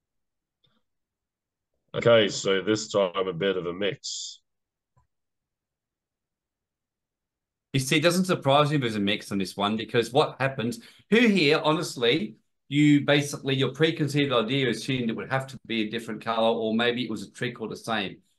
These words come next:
Speaker 2: Who knows their mind got in the way there? 'Cause I notice when I do this, sometimes my mind gets in the way.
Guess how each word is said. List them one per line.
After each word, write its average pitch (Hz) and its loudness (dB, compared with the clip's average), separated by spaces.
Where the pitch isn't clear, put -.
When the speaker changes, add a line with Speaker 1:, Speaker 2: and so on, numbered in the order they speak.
Speaker 2:
Who 214 4
knows 180 4
their 143 4
mind 131 4
got 123 0
in 117 -2
the 107 0
way 95 2
there? 85 -4
'Cause 135 2
I 160 6
notice 170 2
when 131 0
I 139 4
do 127 0
this, 107 -4
sometimes 127 0
my 120 2
mind 110 0
gets 95 -10
in 104 -6
the 92 -4
way. 85 -8